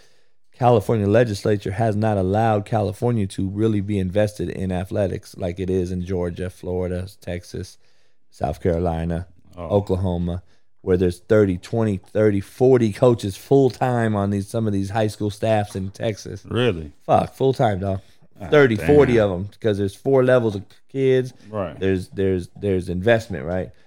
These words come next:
Speaker 1: There's thirty, forty thousand ki-, people go to their games on Friday nights.
Speaker 2: Okay.
Speaker 1: How many people go to Poly game versus Wilson? Like, fucking
Speaker 2: N-,
Speaker 1: five hundred?
Speaker 2: right,
Speaker 1: Come
Speaker 2: right,
Speaker 1: on,
Speaker 2: right,
Speaker 1: man.
Speaker 2: right.
Speaker 1: And so, the investment ain't shit. Then you got one full-time coach. He's the head coach who's a teacher.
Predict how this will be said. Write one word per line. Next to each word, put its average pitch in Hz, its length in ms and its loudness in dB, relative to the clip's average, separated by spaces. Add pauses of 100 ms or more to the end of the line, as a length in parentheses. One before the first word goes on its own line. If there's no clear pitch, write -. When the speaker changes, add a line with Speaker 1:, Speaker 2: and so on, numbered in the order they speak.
(180)
Speaker 1:
There's 101 160 -2
thirty, 127 300 6
forty 131 340 2
thousand 123 560 4
ki-, - 240 -16
people 120 300 -2
go 117 180 4
to 107 80 0
their 92 140 -2
games 120 440 -2
on 120 120 0
Friday 127 280 0
nights. 123 380 -4 (580)
Speaker 2:
Okay. 82 380 -8
Speaker 1:
How 135 140 -2
many 143 120 4
people 127 180 4
go 117 180 4
to 107 60 2
Poly 117 400 4
game 107 340 0
versus 107 240 -2
Wilson? 95 440 -2
Like, 80 260 -6
fucking 104 240 -6
Speaker 2:
N-, 101 100 -6
Speaker 1:
five 110 180 4
hundred? 120 220 -4
Speaker 2:
right, - 80 -20
Speaker 1:
Come 98 160 -10
Speaker 2:
right, 101 200 -4 (140)
Speaker 1:
on, 95 140 0
Speaker 2:
right, 98 100 0
Speaker 1:
man. 110 120 -2 (120)
Speaker 2:
right. - 140 -10
Speaker 1:
And 117 100 2
so, 120 380 4 (380)
the 117 120 2
investment 131 400 2
ain't 101 140 -2
shit. 113 360 -2
Then 135 140 2
you 143 60 2
got 113 200 6
one 151 240 6
full-time 135 460 4
coach. 110 320 0
He's 120 160 -2
the 101 80 -4
head 151 220 2
coach 131 240 6
who's 104 180 -2
a 92 80 -4
teacher. 95 460 -2